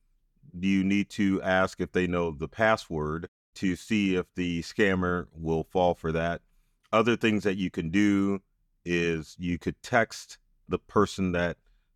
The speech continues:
the criminal has or claims to have and see if they respond to the message. You also have to understand, too, that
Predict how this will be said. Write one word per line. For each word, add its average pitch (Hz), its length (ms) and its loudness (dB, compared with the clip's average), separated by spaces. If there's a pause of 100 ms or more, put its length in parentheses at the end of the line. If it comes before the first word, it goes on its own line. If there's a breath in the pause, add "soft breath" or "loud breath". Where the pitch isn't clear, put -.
the 95 120 0
criminal 123 560 0
has 98 640 -2
or 90 120 0
claims 147 460 0
to 101 100 0
have 78 400 -2 (680)
and 90 300 0
see 110 300 0
if 92 140 0
they 95 160 2
respond 85 720 -2 (120)
to 98 480 0
the 90 100 -2
message. 90 560 -4 (340)
You 113 160 2
also 196 280 4
have 147 160 4
to 123 80 2
understand, 104 520 0
too, 113 280 0
that 92 280 0